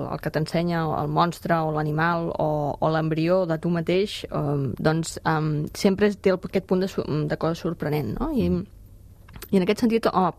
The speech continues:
Speaker 1: l'exercici pot funcionar o no, dependrà, dependrà evidentment de,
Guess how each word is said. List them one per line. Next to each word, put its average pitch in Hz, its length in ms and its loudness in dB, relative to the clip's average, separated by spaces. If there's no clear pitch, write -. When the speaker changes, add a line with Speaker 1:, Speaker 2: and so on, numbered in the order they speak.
Speaker 1:
l'exercici 170 500 -2
pot 180 160 2
funcionar 175 440 2
o 170 40 0
no, 180 160 2
dependrà, 151 460 0
dependrà 156 400 0
evidentment 160 440 0
de, 160 120 2